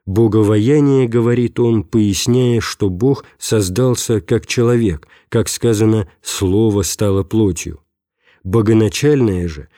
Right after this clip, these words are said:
потому что это было таинство вочеловечения Бога, причины и начала так называемых богов и праведных людей,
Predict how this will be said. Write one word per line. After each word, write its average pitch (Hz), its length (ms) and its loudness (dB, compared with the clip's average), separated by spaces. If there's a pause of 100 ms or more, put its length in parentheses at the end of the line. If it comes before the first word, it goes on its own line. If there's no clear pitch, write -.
(140)
потому 117 380 0
что - 200 -4
это 127 240 0
было 107 380 0
таинство 123 760 0 (180)
вочеловечения 113 1080 0
Бога, 107 480 0 (300)
причины 117 720 0
и 113 160 -2
начала 107 760 0
так - 280 -4
называемых 98 720 0
богов 98 560 -2
и 101 100 0
праведных 92 640 -2
людей, 101 460 -2